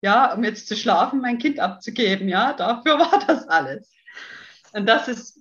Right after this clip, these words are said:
war wirklich so ein Moment, da hab ich wirklich auf mein Herz gehört, weil viele in dieser lauten Welt, die wir jetzt hier haben, die finden den Weg zu ihrem Herzen so nicht. Also die hören ihre innere Stimme nicht. Was ist denn jetzt wirklich für mich stimmig hier?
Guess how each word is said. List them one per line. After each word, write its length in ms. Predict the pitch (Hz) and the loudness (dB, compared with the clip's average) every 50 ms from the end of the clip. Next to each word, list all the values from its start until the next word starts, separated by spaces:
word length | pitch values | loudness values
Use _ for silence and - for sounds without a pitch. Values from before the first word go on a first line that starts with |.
| _ - | _ -2
war 420 | 196 220 226 240 240 202 - 208 | 2 4 4 6 4 2 0 -2
wirklich 340 | 226 240 240 - 311 294 - - | -6 -6 -6 -6 -8 -6 -2 0
so 80 | 247 | 2
ein 120 | 240 226 233 | 2 2 0
Moment, 520 | 233 226 233 202 202 226 262 269 262 - _ _ _ _ _ _ _ _ - | -2 -2 -2 -2 -2 -2 -6 -6 -8 -10 _ _ _ _ _ _ _ _ 0
da 180 | 233 214 214 | 2 2 4
hab 160 | 220 220 - 233 | 4 4 2 0
ich 140 | 220 - | -4 -4
wirklich 280 | 220 214 208 220 202 160 | -4 -4 -4 -4 -6 -6
auf 160 | 190 196 - | -6 -6 -6
mein 160 | 196 185 180 | -6 -6 -4
Herz 360 | 190 185 151 147 - - - - | -2 -2 -4 -4 -4 -8 -16 -14
gehört, 320 | 170 160 160 156 147 - | -12 -10 -10 -10 -10 -8
weil 100 | 156 160 160 | -8 -8 -8
viele 560 | - - 226 226 254 320 330 339 349 339 339 - _ _ _ - - | -10 -10 -6 -4 -2 0 0 0 0 -2 -4 -6 _ _ _ -12 -6
in 100 | 202 196 | -6 -4
dieser 240 | 202 190 202 202 190 | -4 -2 0 0 2
lauten 540 | 180 175 180 196 202 196 - 202 196 190 180 | 2 2 2 2 0 -2 -2 -2 0 0 0
Welt, 400 | 180 175 196 214 240 233 - 226 | 0 -2 -2 -2 -4 -6 -6 -8
die 120 | 226 208 | -8 -6
wir 100 | 214 214 | -6 -6
jetzt 260 | 214 214 208 - - | -8 -8 -10 -12 -8
hier 180 | - 202 190 185 | -6 -4 -4 -2
haben, 440 | 180 180 190 202 214 233 233 - _ _ _ _ _ _ _ _ _ _ _ _ - | -2 -2 -2 -2 -4 -6 -8 -12 _ _ _ _ _ _ _ _ _ _ _ _ -6
die 80 | 196 190 | -6 -2
finden 600 | - 220 226 233 233 233 - - 226 220 220 214 | 2 4 4 4 2 0 -2 -2 -2 0 0 0
den 200 | 220 214 196 190 | 0 0 0 2
Weg 260 | 196 196 196 190 - | 0 0 0 -2 -6
zu 120 | - - 190 | -12 -10 -6
ihrem 220 | 185 185 190 190 | -4 -2 -2 0
Herzen 680 | 185 180 196 269 330 - - - - 285 269 247 226 - | 0 0 0 -2 -2 -6 -8 -4 0 2 2 2 2 0
so 120 | 185 180 | -2 -2
nicht. 180 | 175 165 165 - | -2 -2 -2 -4
Also 160 | 170 - - | -4 -6 -6
die 140 | - 185 185 | -4 -2 2
hören 200 | 196 220 226 208 | 2 2 2 0
ihre 200 | 214 196 202 - | -2 -2 -2 -2
innere 340 | 190 208 202 196 196 180 | -2 -2 -2 -2 -2 -4
Stimme 380 | 180 - - 226 269 339 349 311 | -6 -4 -2 0 2 4 4 4
nicht. 300 | 262 202 165 165 - - | 2 2 0 -2 -4 -10
Was 140 | 180 - 196 | -14 -12 -12
ist 160 | 196 - - | -12 -10 -8
denn 80 | 202 196 | -8 -8
jetzt 160 | 190 - - | -6 -6 -6
wirklich 340 | 196 196 - 196 196 - - | -8 -8 -6 -8 -10 -8 -6
für 100 | 190 180 | -6 -6
mich 240 | 180 180 180 - | -4 -4 -6 -6
stimmig 500 | - - - 208 202 196 185 175 - - | -6 -2 0 2 4 4 2 2 0 -4
hier? 380 | - 143 135 131 135 135 - | -4 -4 -2 -2 -4 -6 -8